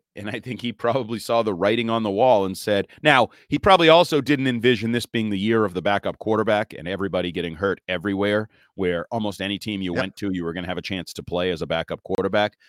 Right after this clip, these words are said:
Speaker 1: Um, but yeah, I think he probably understood Mac struggled last year. Not sure Mac's gonna be able to make it through this year. Plus,
Speaker 2: Nope.
Speaker 1: the consistency for him. I already know this offense. I already know this team in this location. So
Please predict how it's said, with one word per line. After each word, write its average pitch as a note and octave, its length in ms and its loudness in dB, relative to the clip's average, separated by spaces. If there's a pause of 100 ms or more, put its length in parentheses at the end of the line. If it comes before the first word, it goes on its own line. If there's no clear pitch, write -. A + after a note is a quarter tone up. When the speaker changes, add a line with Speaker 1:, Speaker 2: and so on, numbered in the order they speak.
(240)
Speaker 1:
Um, A2+ 440 0 (600)
but C#3+ 100 4
yeah, C3+ 260 4
I A#2+ 100 -2
think C#3 180 -4
he D3+ 160 -2
probably C#3 560 2
understood C3 800 -2 (200)
Mac A2 300 -4
struggled B2 400 -2
last A#2+ 400 0
year. B2+ 240 -6
Not B2 240 -8
sure B2 160 -6
Mac's A2 320 -4
gonna A2+ 220 -8
be G#2 140 -4
able A2 120 -2
to G#2+ 60 -4
make A2+ 200 -4
it G#2+ 120 -14
through A#2+ 180 -8
this A2 300 -8
year. B2+ 280 -2 (220)
Plus, G#3 280 6
Speaker 2:
Nope. C#3+ 100 -10
Speaker 1:
the D#3 60 -6
consistency D3+ 640 -6
for A#2+ 180 -2
him. C3+ 160 -2
I G#2+ 80 0
already A2+ 220 0
know A2+ 160 -4
this A2+ 180 -8
offense. A2+ 500 -2
I G#2 40 -4
already G#2+ 180 -2
know G#2 180 -4
this G#2+ 180 -8
team A2 300 -8
in G#2+ 60 -8
this G#2 160 -10
location. A2 540 -6
So G#2+ 320 -4